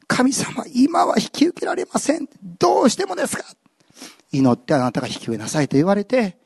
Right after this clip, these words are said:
引き受けて、そして、改革していくんですよね。それは、私思うんですよ。イエス様は、その痛みのわかるものを用います。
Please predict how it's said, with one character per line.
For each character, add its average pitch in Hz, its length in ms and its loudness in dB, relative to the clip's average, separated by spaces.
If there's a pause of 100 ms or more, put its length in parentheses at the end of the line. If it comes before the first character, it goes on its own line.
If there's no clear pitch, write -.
引 - 140 -20
き 135 80 -2
受 123 200 -4
け - 20 -10
て、 131 240 -8 (760)
そ - 220 0
し - 80 2
て、 240 380 0 (920)
改 113 180 -2
革 113 200 -6
し - 60 -8
て 170 80 0
い - 20 0
く 160 80 4
ん - 20 6
で 131 80 2
す 113 60 -8
よ 113 80 -6
ね。 151 280 2 (1400)
そ - 160 -2
れ 185 120 6
は、 185 340 0 (880)
私 175 340 -2
思 202 200 4
う 233 40 2
ん - 20 -2
で - 80 -2
す - 120 -8
よ。 - 180 -16 (440)
イ 151 200 0
エ 285 100 4
ス - 100 -8
様 147 280 -4
は、 143 340 -4 (840)
そ - 320 -2
の 240 220 2 (140)
痛 233 380 2
み 262 120 8
の 220 160 6
わ 175 140 2
か 220 160 -2
る 208 80 0
も 202 160 -4
の 220 120 2
を 127 40 -4
用 113 160 -10 (160)
い 123 60 -4
ま 127 120 -6
す。 - 160 -10